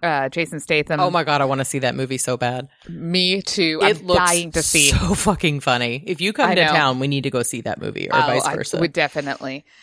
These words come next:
Speaker 2: Be
Speaker 1: And so,
Speaker 2: amazing.
Speaker 1: but when they're, um, when he's down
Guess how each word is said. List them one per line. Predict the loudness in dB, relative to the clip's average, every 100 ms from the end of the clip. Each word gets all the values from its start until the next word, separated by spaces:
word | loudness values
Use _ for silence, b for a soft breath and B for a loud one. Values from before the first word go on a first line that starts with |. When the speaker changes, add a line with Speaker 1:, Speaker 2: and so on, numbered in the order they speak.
| b
Speaker 2:
Be | 2
Speaker 1:
And | 4 4
so, | 4
Speaker 2:
amazing. | 4
Speaker 1:
but | 4 2
when | 2
they're, | 2 2 4
um, | 4 2 0 -10 -8
when | -6 -6
he's | -6 -4
down | 0 2 2 0 -4